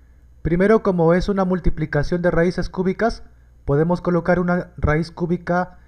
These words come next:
grande, donde esté adentro el cuatro y el doce. Ahora vamos a descomponer primero cuatro. Como es un número pequeño es fácil, cuatro es dos al cuadrado por, y el doce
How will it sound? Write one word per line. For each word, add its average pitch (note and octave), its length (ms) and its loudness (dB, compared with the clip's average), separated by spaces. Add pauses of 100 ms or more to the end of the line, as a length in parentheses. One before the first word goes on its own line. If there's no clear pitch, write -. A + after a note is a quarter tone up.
(160)
grande, D3+ 560 0 (300)
donde B2 280 -6
esté B2 200 -4
adentro F3 500 0
el C#3 120 -2
cuatro D#3 400 -2
y D#3+ 60 -2
el D#3+ 120 -4
doce. F#3 380 -2
Ahora C3 220 -4
vamos F3 320 -4
a F#3 40 4
descomponer F3+ 600 -2
primero F3 380 0
cuatro. C#3 420 -2 (580)
Como D3+ 200 0
es F3 100 0
un G#3 100 2
número G#3 320 2
pequeño G3+ 420 0
es F#3+ 120 6
fácil, C3 500 0
cuatro F3 400 0
es F3 240 -4 (480)
dos F3 580 0
al C3 260 -2
cuadrado C3 680 -2 (420)
por, E3 340 0 (800)
y D3+ 180 -2
el D3 140 -2
doce F#3+ 500 0